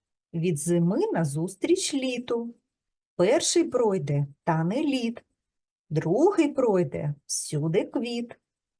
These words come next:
Третій пройде, укрива землю шовкова трава.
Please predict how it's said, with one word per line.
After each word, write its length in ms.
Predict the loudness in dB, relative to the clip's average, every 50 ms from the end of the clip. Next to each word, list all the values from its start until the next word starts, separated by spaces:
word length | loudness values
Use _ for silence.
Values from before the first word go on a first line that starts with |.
| _ _ _
Третій 640 | -2 0 2 4 4 4 4 2 0 -2 -6 -6 -6
пройде, 680 | -4 -2 -2 0 0 -2 -2 -2 -4 -6 -6 -6 -8 -12 _ _ _ _ _ _ _
укрива 800 | -6 -6 -4 -2 -2 0 0 0 0 0 0 0 0 -2 -4 -6 _ _ _ _ _ _ _ _ -4
землю 760 | -4 -2 0 0 2 2 2 2 2 4 4 4 4 2 0 _
шовкова 840 | -6 -4 -2 0 2 2 2 2 0 -2 -2 0 0 2 2 0
трава. 680 | 0 0 0 2 2 2 2 2 2 2 2 0 -2